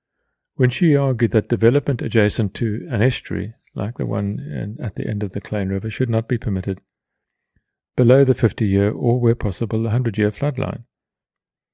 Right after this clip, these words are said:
An estuary mouths may only o-, be opened, she argued, artificially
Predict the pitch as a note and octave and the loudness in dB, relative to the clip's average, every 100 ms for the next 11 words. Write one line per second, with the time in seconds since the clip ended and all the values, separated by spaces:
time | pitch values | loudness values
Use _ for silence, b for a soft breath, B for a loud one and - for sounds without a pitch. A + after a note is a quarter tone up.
0 | _ _ _ _ _ _ A#2 F#2+ G#2 - | _ _ _ _ _ _ 0 2 2 4
1 | A#2+ A#2 A#2 A#2+ A#2+ A2+ G#2+ A#2 A#2+ B2 | 4 6 4 4 2 2 4 4 4 2
2 | B2 B2 B2 C#3 C3+ A#2 - G2+ F#2+ F2+ | 0 0 0 0 0 -2 -2 0 2 0
3 | F#2+ F#2 _ _ _ - A2 C#3 A2+ G#2 | -2 -6 _ _ _ -2 0 0 0 -2
4 | F#2 F2 G#2 | -2 -2 -6